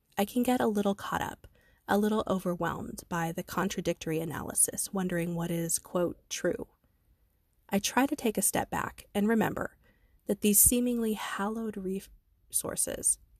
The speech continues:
come from humans. Maybe thousands of years ago, yes, but humans, experiencing and striving to express and record their experiences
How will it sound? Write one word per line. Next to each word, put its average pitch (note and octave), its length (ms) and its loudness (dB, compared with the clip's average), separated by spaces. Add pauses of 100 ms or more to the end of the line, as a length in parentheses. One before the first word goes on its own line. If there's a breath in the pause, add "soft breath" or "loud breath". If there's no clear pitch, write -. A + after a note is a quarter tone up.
come G#3 280 2
from F#3+ 220 -2
humans. - 580 -8 (640)
Maybe A#3+ 340 4
thousands F#3 460 2
of - 180 -4
years C4 200 2
ago, - 380 -8 (140)
yes, - 440 0 (500)
but - 160 2
humans, - 680 -2 (380)
experiencing A#3 1080 2
and G3+ 180 0
striving B3 560 0
to G#3+ 440 -2
express - 640 0
and G#3+ 120 0
record F#3+ 500 -2 (500 soft breath)
their F#3 360 2
experiences F3 920 0